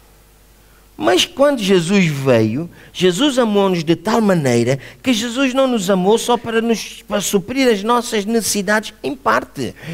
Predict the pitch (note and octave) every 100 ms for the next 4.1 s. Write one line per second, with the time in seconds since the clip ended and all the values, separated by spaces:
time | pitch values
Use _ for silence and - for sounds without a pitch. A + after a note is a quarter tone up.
0 | C#3+ G3+ G#3 C4 C4 A3 - F#3 G#3 A#3+
1 | G#3+ F3 G3+ A3+ - F#3 G3 F#3 - F3
2 | G3+ A3 - - - _ - B3+ A3+ A#3+
3 | B3+ B3 - D4+ D4 G#3 A3+ B3 - A#2